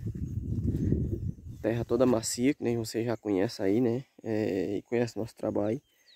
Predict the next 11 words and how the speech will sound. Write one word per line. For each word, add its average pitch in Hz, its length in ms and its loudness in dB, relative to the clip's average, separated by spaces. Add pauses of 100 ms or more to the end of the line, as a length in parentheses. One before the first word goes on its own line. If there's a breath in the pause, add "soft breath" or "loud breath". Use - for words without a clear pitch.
(600 soft breath)
Entendeu? 104 240 -2
Vai - 120 -10
plantar - 280 -6
uns 113 100 -6
capinzinhos, 135 720 -2
ó. - 20 -20 (920)
Olha. - 180 -20 (760)
Pezinho 113 260 -2
de - 80 -12
piqui. 147 680 0 (1600)
Cajueiro. 127 840 4